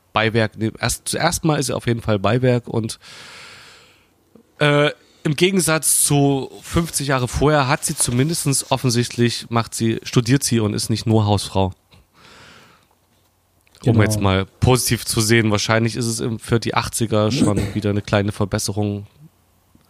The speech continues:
Speaker 2: Genau.
Speaker 1: zu den siebzigern hin.
Speaker 2: Trotzdem sehr, sehr, ähm, sympathisch und überzeugend gespielt von Leila Robbins,
Speaker 1: Mhm.
Speaker 2: ähm, die man vielleicht noch aus dem Film Ein Ticket für Zwei kennt.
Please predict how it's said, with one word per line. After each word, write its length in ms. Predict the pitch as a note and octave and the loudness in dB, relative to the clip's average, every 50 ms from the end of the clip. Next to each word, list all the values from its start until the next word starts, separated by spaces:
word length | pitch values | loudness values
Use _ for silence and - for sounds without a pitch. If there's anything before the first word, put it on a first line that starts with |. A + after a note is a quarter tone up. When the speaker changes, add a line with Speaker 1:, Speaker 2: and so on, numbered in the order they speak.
| - _ _ - - - - | -20 _ _ -20 -20 -12 -4
Speaker 2:
Genau. 200 | - B2+ A#2 A2 | 0 2 4 4
Speaker 1:
zu 60 | A2 | 4
den 60 | G#2 | 2
siebzigern 440 | G#2 G#2+ - - - G#2+ F#2+ - F#2+ F#2+ | 0 -2 -4 -6 -8 -6 -4 -4 -4 -4
hin. 160 | G2 F#2+ F#2+ - - - _ _ _ _ _ - _ - | -4 -6 -6 -10 -14 -20 _ _ _ _ _ -20 _ -6
Speaker 2:
Trotzdem 720 | - - D#3 - - - - - B2 B2 D3+ F#3 G#3 E3+ | 0 0 0 2 2 -2 2 4 6 6 6 6 4 4
sehr, 300 | A#2+ A#2+ A#2+ B2 B2+ A#2+ | 4 4 6 6 6 4
sehr, 420 | A2 B2 B2 A2+ A2 A2 A#2 B2 - | 4 4 4 6 6 6 4 4 2
ähm, 280 | A#2 A2 G#2+ G#2+ G#2+ | 0 0 0 0 -2
sympathisch 680 | G#2+ G#2 A#2 A#2 G#2+ - - G2+ A#2 - - E3+ D#3 - - | -2 -2 -4 -6 -6 -6 -10 -10 -10 -8 -6 -6 -6 -6 -6
und 240 | D3 B2+ A#2+ A#2 B2+ | -4 -4 -4 -4 -4
überzeugend 460 | A#2 A#2 A#2 - - C3+ C#3 C3+ B2+ | -4 -4 -4 -2 0 -2 -2 -2 -4
gespielt 300 | A#2 - - - D3+ - | -10 -8 -4 -4 -4 -2
von 160 | - D3+ C3 | -2 -2 0
Leila 200 | A#2+ A2+ A2 G#2+ | 2 2 2 2
Robbins, 680 | G#2+ G#2+ A2+ C3 D#3 F3 G3+ A#3+ C4+ - - - - - - _ - _ _ - _ - _ - - - - | 2 2 0 2 2 2 0 0 -2 -4 -8 -10 -12 -14 -20 _ -20 _ _ -20 _ -20 _ -20 -16 -8 -2
Speaker 1:
Mhm. 60 | B2 | 0
Speaker 2:
ähm, 560 | A#2+ A#2 A#2 A#2+ A#2+ A#2 A#2+ A#2+ A#2 A#2 A#2+ A#2 - _ _ _ _ - | 2 2 2 2 2 0 0 0 -2 -2 -4 -6 -10 _ _ _ _ -4
die 80 | D3+ D#3+ | 0 2
man 160 | E3+ D#3+ D#3 | 2 2 2
vielleicht 520 | - - D#3 C3+ B2+ C3+ F#3+ F#3+ - - - | 2 2 2 4 4 2 2 0 -2 -2 -2
noch 140 | E3+ D#3 | -2 0
aus 200 | - D3 D3+ - | 0 0 0 0
dem 120 | - D#3 D3 | -2 -4 -2
Film 220 | - D#3+ D3+ C#3+ | 0 0 0 0
Ein 100 | C3+ C3 - | -2 -6 -6
Ticket 200 | D3+ - D#3 - | -6 -6 -6 -6
für 120 | - A#2+ | -6 -6
Zwei 200 | - - A#2+ - | -4 -2 -4 -4
kennt. 420 | - - G#3+ C#4+ D#4 - - - | -2 -2 -2 -2 -2 -8 -12 -16